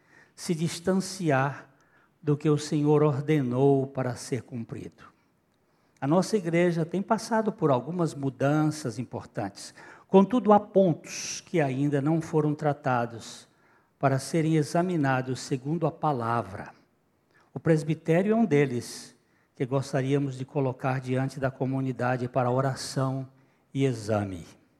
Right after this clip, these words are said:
Se a Bíblia é o manancial, é o manual de fé e prática, só a Bíblia pode nos orientar nesse sentido. Se a igreja mais saudável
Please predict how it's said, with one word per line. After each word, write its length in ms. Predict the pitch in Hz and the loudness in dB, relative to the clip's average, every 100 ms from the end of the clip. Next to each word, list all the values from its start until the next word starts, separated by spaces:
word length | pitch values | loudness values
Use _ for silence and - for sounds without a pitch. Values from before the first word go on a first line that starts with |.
| _ _ _ _ _ _ - _ | _ _ _ _ _ _ -20 _
Se 180 | - 196 | -2 0
a 80 | 156 | 2
Bíblia 560 | 135 202 143 123 123 - | 2 2 2 0 -2 0
é 100 | 147 | 4
o 200 | 165 151 | 4 4
manancial, 880 | 151 170 180 170 - 156 123 95 - - _ _ _ _ _ _ _ | 2 0 0 -2 -4 0 0 -2 -6 -20 _ _ _ _ _ _ _
é 80 | 147 | 0
o 80 | 151 | 2
manual 640 | 151 190 190 139 104 - - _ _ _ _ _ | 2 0 4 4 4 0 -12 _ _ _ _ _
de 140 | - 127 | -10 -10
fé 280 | - 170 180 | -4 0 0
e 60 | |
prática, 720 | 185 147 127 120 - - - - _ _ _ _ _ _ _ | 0 0 0 -2 -12 -16 -16 -16 _ _ _ _ _ _ _
só 300 | - - 196 | -12 2 4
a 80 | 208 | 4
Bíblia 440 | 147 147 131 131 | 2 0 2 -4
pode 400 | 127 - 143 139 | -4 0 0 2
nos 220 | 135 135 131 | -2 -4 -2
orientar 640 | 135 135 135 131 123 113 | -2 -2 -4 -6 -6 -6
nesse 300 | 120 117 - | -6 -10 -12
sentido. 500 | - 127 - - 87 _ _ _ _ _ _ _ _ | -8 -8 -8 -14 -16 _ _ _ _ _ _ _ _
Se 200 | - - | -8 0
a 60 | 165 | 2
igreja 380 | 156 202 208 196 | 8 8 8 6
mais 280 | 185 240 | 6 6
saudável 840 | 233 226 202 151 131 123 110 113 | 6 2 2 2 2 2 -2 -6